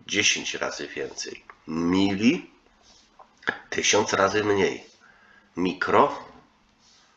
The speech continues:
dziesięć milion razy mniej. Z takich ciekawszych jednostek, które warto byłoby tutaj roz-,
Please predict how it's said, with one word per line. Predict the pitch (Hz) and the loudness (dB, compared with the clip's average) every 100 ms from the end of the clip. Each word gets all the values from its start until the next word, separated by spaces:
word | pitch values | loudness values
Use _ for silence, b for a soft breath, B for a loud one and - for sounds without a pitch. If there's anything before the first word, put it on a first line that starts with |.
| b b b b - | b b b b -14
dziesięć | - 92 - 95 95 - - B B B - | -6 -4 -4 -6 -8 -10 -12 B B B -2
milion | 104 104 92 | 2 6 4
razy | 82 78 76 78 - _ | 4 0 -2 -8 -10 _
mniej. | 78 73 50 - - B B B - | -14 -12 -14 -20 -20 B B B -6
Z | - | -4
takich | 160 247 | -2 -2
ciekawszych | - 135 202 220 - 104 - - | 0 4 6 4 4 -2 -4 -2
jednostek, | 92 98 170 - - | -2 2 0 0 -4
które | - 87 | -4 -2
warto | 90 120 - 98 | 2 0 0 -2
byłoby | 95 120 98 | 0 0 0
tutaj | - - 101 98 B B B B B - | -6 -6 -4 -4 B B B B B -4
roz-, | 92 - - | -2 -2 -6